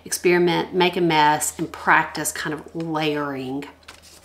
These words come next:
and getting texture and depth. I think that's what this does for you. It helps you stay loose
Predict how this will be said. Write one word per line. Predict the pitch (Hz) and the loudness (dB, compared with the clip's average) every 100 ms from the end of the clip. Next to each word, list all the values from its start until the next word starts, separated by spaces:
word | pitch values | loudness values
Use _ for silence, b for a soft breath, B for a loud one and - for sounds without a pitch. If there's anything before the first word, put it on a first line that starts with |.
| - - - | -20 -12 -2
and | 190 | 0
getting | 175 147 | 0 -2
texture | 147 - 151 - - | -4 -4 -4 -4 -4
and | - 156 143 - | -4 -4 -4 -2
depth. | 156 127 - - - | -2 -2 -6 -14 -6
I | |
think | 170 160 | -4 -2
that's | 156 - | -4 -6
what | - | -12
this | 147 | -10
does | 156 147 147 147 | -8 -6 -6 -6
for | - 143 | -8 -10
you. | 131 131 | -10 -12
It | - | -10
helps | - - - | -10 -8 -8
you | 156 | -6
stay | - 151 | -6 -6
loose | 139 160 190 202 208 - | -4 2 4 4 0 -6